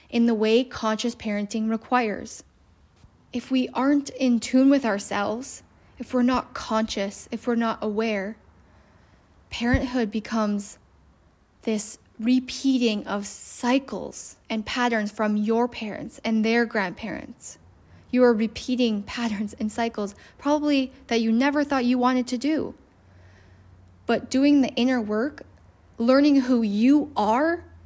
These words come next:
and becoming aware and present with who you are, that's the only way to change the cycles and the patterns. Because listen how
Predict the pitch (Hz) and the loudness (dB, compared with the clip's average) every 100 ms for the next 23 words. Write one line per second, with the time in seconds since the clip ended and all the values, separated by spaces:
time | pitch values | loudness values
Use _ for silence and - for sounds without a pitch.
0 | - - 233 226 262 - 269 269 240 - | -20 -6 -2 0 0 0 2 2 2 -2
1 | 214 196 208 226 240 269 294 302 - - | -2 0 2 4 4 2 0 -4 -12 -14
2 | - 208 196 - 240 277 277 214 202 - | -4 -4 -2 2 4 4 0 -2 -4 -8
3 | - 233 214 185 214 262 - 311 320 339 | -4 0 0 0 2 2 4 4 4 2
4 | 339 - - - - - - _ _ _ | -4 -16 -20 -20 -20 -20 -20 _ _ _
5 | _ _ - - 285 - 269 - 254 262 | _ _ -10 -2 -2 2 0 2 2 2
6 | 240 233 254 262 240 - - 294 339 302 | 4 4 2 0 -4 0 4 6 6 4
7 | 277 240 208 160 160 196 202 214 233 - | 0 2 0 0 -4 -6 -6 -6 -6 -6
8 | - 247 - - _ _ - - - - | -10 -12 -14 -18 _ _ -20 -20 -20 -20
9 | _ _ 247 262 247 233 233 240 294 302 | _ _ -4 0 0 0 0 0 2 2
10 | 302 262 220 214 214 | 2 2 2 2 0